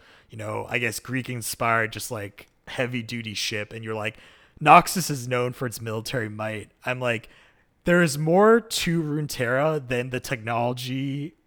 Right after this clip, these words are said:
struggle that Piltover has. And I think the kind of regular raw nature of, like,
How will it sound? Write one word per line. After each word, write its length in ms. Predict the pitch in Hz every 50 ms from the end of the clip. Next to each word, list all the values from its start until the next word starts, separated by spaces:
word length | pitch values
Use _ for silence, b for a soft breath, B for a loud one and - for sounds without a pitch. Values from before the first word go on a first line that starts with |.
| _ _ _ _ -
struggle 400 | - - - 147 117 117 127 127
that 160 | 123 113 -
Piltover 440 | - - 113 120 156 165 190 214 196
has. 360 | 220 226 233 247 262 254 240
And 160 | - - 139
I 80 | 135 135
think 300 | - - 160 156 139 -
the 80 | - 131
kind 200 | - - 147 127
of 240 | 117 110 110 123
regular 380 | 123 123 123 120 127 123 120 117
raw 260 | 110 113 113 110 110
nature 300 | 110 110 107 101 - -
of, 80 | 107 107
like, 220 | 110 107 104 b